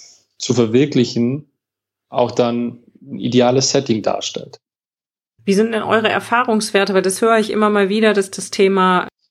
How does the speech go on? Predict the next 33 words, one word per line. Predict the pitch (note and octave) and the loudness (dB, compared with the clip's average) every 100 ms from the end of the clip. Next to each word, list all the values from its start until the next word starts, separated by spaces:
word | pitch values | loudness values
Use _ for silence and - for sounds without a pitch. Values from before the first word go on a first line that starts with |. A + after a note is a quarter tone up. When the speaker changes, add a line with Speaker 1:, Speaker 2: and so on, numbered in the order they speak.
| _ | _
Speaker 2:
Daten | F3 G3+ G#3 G#3 G#3+ G#3 | 2 2 0 0 0 -2
und, | - F3+ F3+ F#3 - - | -2 -2 -2 -4 -8 -2
äh, | F3 E3+ | -2 -2
Trainieren | - F#3 G3+ A3+ A3 | -2 2 4 4 4
der | G3 | 2
K | F#3+ G#3 | 2 -2
Is, | F#3+ G3 B3 C4 | 0 2 2 0
also | F3 F3 | 0 0
da | E3+ F3+ | 0 0
habe | G#3+ | 0
ich | G#3+ | 2
insges-, | F#3 F#3 F#3+ F3+ - | 0 -2 -4 -4 0
insbesondere | G3 G#3 F3 F#3 F#3+ F#3 | 0 0 0 2 2 0
auch | - F3 | -2 -2
ein | - F3 F3+ | -2 0 -2
Interview | - G#3 A3 F3 F3+ | 0 0 2 2 2
hier | F3 F#3 F#3 - - - | 4 2 2 -6 -20 -18
im | - F3+ | -4 -2
Podcast | F#3 G3 - A3+ A3 G3 | 0 0 0 -2 0 -2
mit | F#3 | 0
dem | F3+ F3 F3+ | 0 0 -2
C | - F#3 | 0 0
E | E3+ | 2
O | F#3+ | 0
von | F#3+ F3+ F3 - | 2 0 -2 -2
Brille | F#3 F#3+ | 0 0
vierundzwanzig, | F#3 F#3 E3+ F3+ - F#3 G#3+ A#3+ - - - - | 2 0 0 -2 -2 0 0 -4 -6 -18 -20 -8
da | - F3 | -2 2
hatte | F#3+ G#3 | 2 2
er | G3 | 0
das | G#3+ G#3 | 0 0
als | - F#3 | 0 0
einen, | - F#3 F#3 G#3 G3+ | 0 0 2 2 0